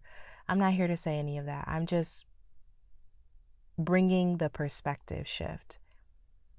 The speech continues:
And we're so fixed on it being a certain type of way. And God is faithful. If you, if it's really the desire of your heart, fine. God is faithful to provide. But sometimes we're so fixed that we're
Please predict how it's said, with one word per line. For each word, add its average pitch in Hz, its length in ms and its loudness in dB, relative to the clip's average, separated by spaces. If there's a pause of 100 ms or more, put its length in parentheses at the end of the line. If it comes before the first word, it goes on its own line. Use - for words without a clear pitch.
(880)
And 170 120 2
we're 185 120 4
so 202 240 4
fixed - 560 -2
on 156 160 0
it - 120 -8
being 160 240 -2
a 156 60 -4
certain 160 340 -4
type 151 220 -2
of 156 60 -2
way. 151 160 0
And 175 180 0
God 233 260 2
is 202 200 -2
faithful. - 420 -2
If - 140 -8
you, 196 140 4
if 175 220 -2
it's 196 200 -4
really 190 240 2
the 175 120 -2
desire 156 420 -2
of 151 100 -6
your 156 120 -4
heart, 156 340 -4
fine. 147 580 -6 (320)
God 196 200 2
is 202 160 0
faithful 151 360 -4
to - 160 -8
provide. 143 600 -4 (840)
But 190 180 4
sometimes 190 640 2
we're 160 140 -2
so 175 280 0
fixed - 880 -2 (580)
that 170 180 4
we're 165 140 2